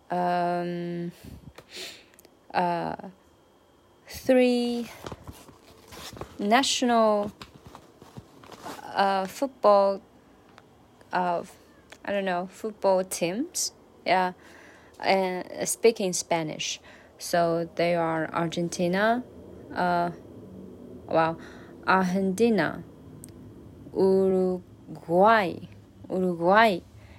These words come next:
and España, España. And, uh, we also learned how to say the World Cup in Spanish. It's called Copa Mundial de Fútbol.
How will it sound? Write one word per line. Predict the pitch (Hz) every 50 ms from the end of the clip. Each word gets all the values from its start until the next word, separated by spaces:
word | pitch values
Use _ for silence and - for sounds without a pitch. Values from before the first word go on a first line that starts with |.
| - - -
and | 170 165 160
España, | 165 - - 165 - - - - - 165 185 208 226 233 226 196 170 - - - 175 - - - - - - - - -
España. | 165 160 - - - 190 202 196 180 - - _ - - - - - - - - - - - - -
And, | - - 214 214 214 214 208 208 208 208 208 208 208 - - - - -
uh, | 202 202 202 196 196 196 196 196 196 196 190 190 190 196 - - - - - - - - - - - - - - - - - - - - - - -
we | 247 262
also | 262 285 294 - 294
learned | 262 247 226 226 220 220 220 214
how | 220 220 220
to | 226 233
say | - - - 214 202 202 196 190
the | 190 190 185
World | 180 196 202 202 208 214 - -
Cup | - 254 254 - - - - - -
in | 170 165 165 160
Spanish. | 160 - - 156 156 170 202 240 233 - - - - - - -
It's | 185 180 180 -
called | - - - 190 185 190 185 - - - - - - -
Copa | - 330 370 - - - - - - - - - _ _ - - - - - - _ _ _ - - - - - - -
Mundial | - - - 202 202 202 202 202 202 208 208 208 208 208 202 185 190 185 185 196 220 247 269 269 233 208 190 190 190 - - _ _ - _ _ _ _ _ _ _ _ _ -
de | - 190 185 185 190 185
Fútbol. | - - - - 262 269 254 - - - - - - - - - - 165 165 165 160 160 180